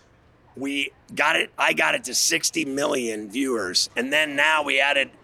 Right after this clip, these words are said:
Amazon Prime, we're up to two hundred and sixty million viewers. On a streaming sports gambling network with no viewers to two hundred and sixty million viewers is insanity. And then I do it from home.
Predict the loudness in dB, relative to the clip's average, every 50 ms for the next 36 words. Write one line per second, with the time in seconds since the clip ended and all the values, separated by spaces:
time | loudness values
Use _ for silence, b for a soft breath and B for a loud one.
0 | -4 0 0 2 2 2 2 2 0 0 0 0 0 0 0 0 2 0 0 0
1 | -2 -6 -4 -4 -2 -2 -2 -2 -2 0 0 0 0 0 -4 -8 -8 -6 -2 -2
2 | -2 -2 -2 -6 -6 -6 -8 -6 -6 -6 -6 -8 b b b b b b b b
3 | b _ _ _ _ -4 0 0 0 0 0 -2 0 0 0 2 2 2 0 0
4 | -2 -2 0 0 0 0 2 0 0 0 2 0 -2 -2 -2 -2 -2 -2 -2 -4
5 | -6 -6 -4 -2 0 2 2 2 0 0 0 2 2 2 0 0 -2 -4 -6 -6
6 | -4 -4 -2 0 0 0 0 0 0 0 0 2 2 2 0 -2 -4 -4 -6 -8
7 | -8 -6 -4 -4 -2 -4 -4 -6 -8 -8 -6 -6 -6 -4 -2 -2 -4 b b b
8 | b b -4 -4 -2 -2 -2 0 2 2 2 2 2 2 2 0 0 -2 -4 -6
9 | -8 -10 -12 -16 b b b b b b b -4 -2 0 0 0 0 -2 -4 -4
10 | -6 -6 -4 0 0 0 0 0 -2 -8 -8 -6 -8 -8 -6 -4 -2 -2 -2 -4
11 | -6 -10 -16 -20